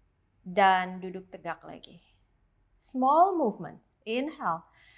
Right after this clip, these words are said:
exhale, abdominals, pusar ditekan ke arah spine, dorong bola sedikit ke depan. And then inhale,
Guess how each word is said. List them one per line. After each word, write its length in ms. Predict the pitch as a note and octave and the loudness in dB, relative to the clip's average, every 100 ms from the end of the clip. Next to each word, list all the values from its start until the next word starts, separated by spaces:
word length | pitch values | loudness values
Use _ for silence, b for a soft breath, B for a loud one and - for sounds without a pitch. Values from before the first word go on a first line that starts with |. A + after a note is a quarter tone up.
| b b b | b b b
exhale, 880 | - G3+ G3 - - F#3+ G#3 E4 G4+ - | -2 -2 -2 -10 -14 -10 -8 -8 -10 -10
abdominals, 1040 | E3+ - _ F#3+ F#3+ A3 A3+ C#4 F4+ - _ _ _ _ _ _ _ _ _ - | -10 -10 _ -12 -10 -10 -8 -8 -10 -14 _ _ _ _ _ _ _ _ _ -12
pusar 480 | G#3 - G#3 F#3+ F#3+ | -12 -6 -2 -2 -2
ditekan 480 | F#3+ F3+ F#3+ G3 G3 | -12 -12 -10 -10 -10
ke 80 | |
arah 400 | F3+ F#3 F3+ F3+ - _ | -10 -10 -10 -16 -20 _
spine, 1040 | - - _ _ - B3+ G3 F#3+ C4 F#4+ - _ - | -20 -20 _ _ 0 0 0 -2 -8 -12 -16 _ -14
dorong 400 | F#3 F#3 F#3 F#3 | -12 -10 -12 -14
bola 320 | F3+ F3 F3 | -12 -12 -12
sedikit 640 | F3+ - E4+ E4+ A3 F#3 _ | -16 -12 -10 -10 -14 -18 _
ke 80 | F3 | -20
depan. 400 | D#3+ _ D#3 D#3+ E3 _ _ _ _ _ _ _ | -20 _ -16 -16 _ _ _ _ _ _ _ _
And 320 | G3+ G3 F#3+ | -2 -2 -4
then 160 | F#3 F3 | -8 -10
inhale, 720 | F#3+ G#3+ B3+ - D4 D#4+ | -10 -8 -10 -12 -12 -12